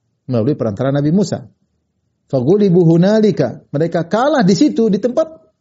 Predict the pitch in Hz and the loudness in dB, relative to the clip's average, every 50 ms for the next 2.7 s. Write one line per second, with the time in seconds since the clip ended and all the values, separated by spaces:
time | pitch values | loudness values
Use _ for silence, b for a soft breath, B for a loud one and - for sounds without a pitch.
0 | _ _ _ - 240 240 - 262 247 254 254 247 262 247 254 233 208 269 262 233 | _ _ _ -6 -6 -4 -2 -2 -2 0 -2 -2 -2 -2 -2 -2 -2 -2 0 0
1 | 196 196 - - - _ _ _ _ _ _ _ _ _ _ _ _ _ _ _ | -2 -2 -4 -8 -16 _ _ _ _ _ _ _ _ _ _ _ _ _ _ _
2 | _ _ _ _ _ _ _ _ _ - 110 - - | _ _ _ _ _ _ _ _ _ -10 -10 -10 -10